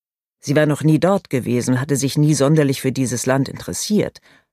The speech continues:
Nun aber stand sie kurz davor, es zu entdecken und sich dafür zu erwärmen,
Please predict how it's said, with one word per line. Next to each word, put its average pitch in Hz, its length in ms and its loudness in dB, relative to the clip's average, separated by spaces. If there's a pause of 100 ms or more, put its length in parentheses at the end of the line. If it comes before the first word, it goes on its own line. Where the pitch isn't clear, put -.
(200)
Nun 220 340 4
aber 131 300 0
stand 143 260 0
sie 143 100 -2
kurz - 360 -6
davor, 170 420 0
es - 160 -4
zu 165 100 0
entdecken 160 560 0
und 151 100 -2
sich 160 140 -2
dafür 151 320 0
zu - 160 -2
erwärmen, 143 560 0